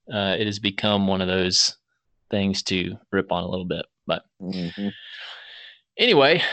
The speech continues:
Speaker 1: uh, so we've had a couple of big cultural events since we last talked. Figured we would throw those out,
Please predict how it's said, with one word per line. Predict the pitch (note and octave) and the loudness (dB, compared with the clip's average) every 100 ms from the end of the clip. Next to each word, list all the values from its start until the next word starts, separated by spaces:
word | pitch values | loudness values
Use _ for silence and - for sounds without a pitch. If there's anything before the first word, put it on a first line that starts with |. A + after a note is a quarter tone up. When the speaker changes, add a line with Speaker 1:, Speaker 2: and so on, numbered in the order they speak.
| - - | -4 2
Speaker 1:
uh, | D#3 D3 C#3 C3 A#2+ A2 G#2 - - - - - - _ _ _ _ _ | 6 6 6 6 4 2 -2 -6 -14 -16 -18 -20 -20 _ _ _ _ _
so | - C#3+ | -4 0
we've | F#3 G#3 | 2 4
had | G3 | 4
a | C3 | 4
couple | F3 F3+ D#3+ B2 | 2 2 4 2
of | G2+ | 4
big | A#2 A#2+ A2+ G2 - - _ | 4 4 4 0 -8 -16 _
cultural | - A#2+ A2 A#2 A2 | 0 0 2 4 4
events | - G#2+ G2 G2+ G#2 - - | 2 -2 0 0 0 0 -2
since | - - - A2 - | -2 -4 -2 -2 0
we | G2+ | 0
last | G2 F#2+ F#2 - | 2 2 0 -2
talked. | F#2+ F#2+ - - - _ _ _ _ _ _ | 0 0 0 -8 -14 _ _ _ _ _ _
Figured | A2+ G#2 G2+ | -2 0 -2
we | G2+ G#2 | 0 0
would | G2 F#2+ | 0 -2
throw | - G#2+ | 0 2
those | G#2 G2+ G2 | 4 4 4
out, | F#2 G#2 | 4 2